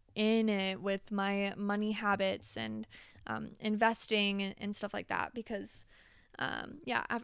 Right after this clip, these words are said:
at first it was, I needed to work on my money mindset about just making money and letting abundance flow to me.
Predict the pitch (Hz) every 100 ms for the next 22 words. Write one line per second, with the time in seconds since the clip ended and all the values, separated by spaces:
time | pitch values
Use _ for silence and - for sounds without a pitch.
0 | - 254 - 269 330 339 262 233 226 214
1 | 214 208 202 202 214 202 202 202 196 196
2 | 202 208 190 208 202 214 214 208 240 247
3 | 220 202 202 196 202 202 190 196 196 196
4 | 196 - 202 202 226 277 285 320